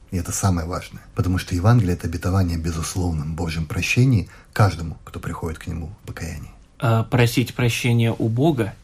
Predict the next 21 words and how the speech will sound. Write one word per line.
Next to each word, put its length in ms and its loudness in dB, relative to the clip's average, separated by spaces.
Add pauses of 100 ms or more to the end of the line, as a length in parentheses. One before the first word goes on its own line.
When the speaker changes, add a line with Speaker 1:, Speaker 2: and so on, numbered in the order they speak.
(100)
Speaker 2:
и 220 6 (240)
молиться 680 2
за 180 -4
душу 420 0 (140)
вот 160 -4
этого 260 -2
человека, 420 0
которого 480 0
нет. 240 2 (120)
Потому 360 2
что 280 -2 (320)
молитва 580 4
за 140 -2
другого 360 0
человека — 480 2
это 480 2 (320)
выражение 720 4
любви 480 2 (120)
к 60 2
этому 280 2
человеку. 640 0